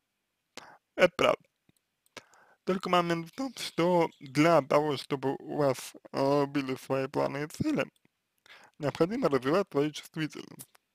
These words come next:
Чувствительность к себе. Вот, пер-, ну, в первую очередь. В первую очередь, чувствительность к себе. К себе самой чувствительность. То есть, кто я,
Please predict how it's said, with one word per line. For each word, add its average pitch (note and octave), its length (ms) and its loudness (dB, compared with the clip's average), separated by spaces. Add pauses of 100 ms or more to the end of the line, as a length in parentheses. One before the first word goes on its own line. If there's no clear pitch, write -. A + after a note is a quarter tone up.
(800)
Чувствительность D3 580 -10
к - 80 -20
себе. D3 360 -6 (1200)
Вот, A#2+ 140 -12 (360)
пер-, C#3+ 280 0
ну, D3 220 -8
в - 140 -20
первую - 360 -4
очередь. - 200 -12 (1500)
В - 120 -20
первую B2+ 320 0
очередь, A#3+ 320 -2
чувствительность - 800 -10
к G3+ 180 0 (540)
себе. D#3 360 -6 (1700)
К - 80 -14
себе C3 220 -4
самой C#3+ 380 2 (240)
чувствительность. - 880 -12 (1040)
То - 80 -20
есть, - 160 -20 (100)
кто G3 380 2
я, E3 300 4